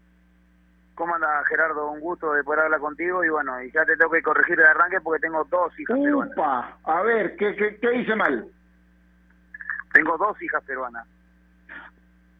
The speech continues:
Speaker 2: Ah, ¿la mayor también es peruana?
Speaker 1: Claro, la mayor también es peruana,
Speaker 2: Ah,
Speaker 1: la mayor
Speaker 2: va-
Speaker 1: nació en Chimbote.
Speaker 2: Ah, vale la corrección entonces, vale la, yo pensé que Gia nomás,
Speaker 1: Claro.
Speaker 2: yo pensé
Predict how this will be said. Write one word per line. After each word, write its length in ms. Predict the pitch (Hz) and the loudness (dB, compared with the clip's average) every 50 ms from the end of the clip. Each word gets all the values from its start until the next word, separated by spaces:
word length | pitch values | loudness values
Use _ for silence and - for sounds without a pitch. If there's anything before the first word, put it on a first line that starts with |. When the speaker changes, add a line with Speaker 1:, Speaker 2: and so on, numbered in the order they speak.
| _ _ | _ _
Speaker 2:
Ah, 160 | - 285 302 226 | 0 2 2 2
¿la 100 | 196 180 | 2 0
mayor 320 | 175 175 214 285 339 339 | 0 0 0 0 0 0
también 300 | 302 254 247 285 320 330 | 0 0 0 0 0 0
es 80 | 311 - | 0 0
peruana? 400 | - 226 240 262 294 330 370 523 554 587 - - - _ _ _ _ _ _ _ _ _ _ _ _ _ _ _ _ | 0 0 2 2 2 2 4 2 2 2 -2 -8 -18 _ _ _ _ _ _ _ _ _ _ _ _ _ _ _ _
Speaker 1:
Claro, 400 | - 123 135 160 196 202 175 143 | 2 4 6 6 4 4 2 0
la 120 | 131 131 | -2 -2
mayor 260 | 131 131 127 156 180 | -4 -4 -4 -4 -2
también 240 | 185 202 190 185 170 | -2 0 0 0 0
es 60 | 156 | 2
peruana, 320 | - 160 170 180 180 160 143 | 2 4 6 6 6 6 4
Speaker 2:
Ah, 20 | 135 | 4
Speaker 1:
la 100 | 143 143 | 2 2
mayor 220 | 143 151 180 190 | 2 4 4 4
Speaker 2:
va- 120 | 208 226 233 | 4 4 2
Speaker 1:
nació 140 | - - 220 | 0 0 -2
en 60 | 196 | -2
Chimbote. 440 | 180 180 180 208 226 - - 135 117 - - - - - _ _ _ _ _ _ _ _ _ | -2 0 0 0 0 0 -2 -4 -6 -6 -10 -12 -14 -16 _ _ _ _ _ _ _ _ _
Speaker 2:
Ah, 200 | 170 175 165 - 156 | -2 0 0 0 -2
vale 260 | 180 208 196 196 185 | -2 0 0 0 0
la 100 | 175 170 | 0 0
corrección 440 | 170 165 160 165 165 - 220 196 196 | -2 -2 -2 -2 0 0 0 0 0
entonces, 420 | 175 165 180 160 143 - 135 123 | -2 -2 -2 -4 -4 -2 -4 -2
vale 220 | 135 190 202 202 190 | 0 0 2 2 2
la, 100 | 185 170 | 2 2
yo 180 | 180 196 208 - | 2 0 0 0
pensé 300 | 208 196 185 185 214 208 | -2 -2 -2 -2 -2 0
que 140 | 202 190 | 0 0
Gia 240 | 185 214 240 233 208 | 2 2 2 2 2
nomás, 220 | 202 202 208 208 202 | 0 0 -2 0 2
Speaker 1:
Claro. 300 | 202 220 233 247 240 214 | 4 6 6 6 4 2
Speaker 2:
yo 60 | 180 | 0
pensé 120 | 226 220 | -2 -2